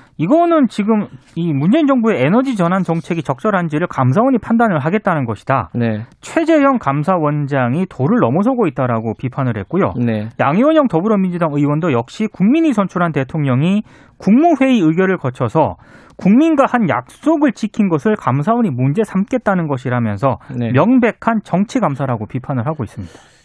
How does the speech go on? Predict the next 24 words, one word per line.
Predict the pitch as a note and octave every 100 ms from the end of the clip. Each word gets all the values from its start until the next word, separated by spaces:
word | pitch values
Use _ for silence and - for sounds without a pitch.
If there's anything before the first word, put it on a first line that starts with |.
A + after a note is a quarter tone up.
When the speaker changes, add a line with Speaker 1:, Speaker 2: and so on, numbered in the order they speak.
| _ -
Speaker 2:
이게 | C3 F#3
또 | - G3+
이 | F3 E3 D#3+ D3+ C#3 B2+
보면은 | - C#3+ C#3+ D#3+
삼중수소 | - A3+ C4 A3+ G#3 F#3 D3
지금 | C3
논란이 | A2+ B2 C#3+ C#3
있는데 | A2 G#2+ G2+ A2+ C3+ A#2
그거랑 | A#2 A2 C3
Speaker 1:
네. | A#2+
Speaker 2:
좀 | B2+
연결이 | G#2 C3+ D#3+
되잖아요, | G#2 G#2 C#3+ G#2+ G2+
Speaker 1:
그렇습니다. | A2 D3+ A#2 G2+ D#3 G2 - -
Speaker 2:
얘기가. | G2 F2 -
Speaker 1:
예. |
Speaker 2:
요 | D3
얘기는 | D#3 D3+ D#3+
저희들이, | C3+ C3 B2 B2+ A#2+ G#2+ _ F#3+
어, | B2+ G#2+ G#2+ A2+
언박싱 | B2 C3+ - B2+ A#2+ A2
저널리즘 | - A#2+ B2 A#2+ G#2+ G#2+
M | A#2
끝나면은 | D#3+ F3+ F3+ C3+ A2+ D3+